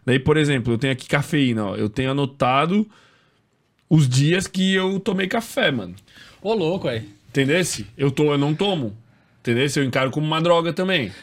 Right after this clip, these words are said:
Speaker 2: Caralho, velho.
Speaker 1: Eu tenho
Speaker 2: Detalhadaço.
Speaker 1: anotado, o que tá foda, mano, é que esses de bebida, mas eu tenho anotado também.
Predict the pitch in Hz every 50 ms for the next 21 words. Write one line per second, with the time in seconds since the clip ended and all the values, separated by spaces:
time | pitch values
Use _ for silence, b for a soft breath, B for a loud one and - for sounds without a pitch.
0 | - - - - 185 202 208 160 156 175 208 226 180 143 131 123 113 123 117 -
1 | - _ _ _ _ - 117 120 127 120 131 147 147 151 156 160 165 165 165 156
2 | 160 160 143 147 151 160 170 175 185 208 220 220 226 175 143 135 - - - 165
3 | 151 - - - 160 175 190 180 180 156 143 127 120 117 117 120 117 123 - 127
4 | 131 135 - 160 143 139 143 143 143 143 135 131 139 160 170 151 147 123 120 120
5 | 127 135 131 143 147 151 165 165 156 180 170 165 160 - 202 185 185 170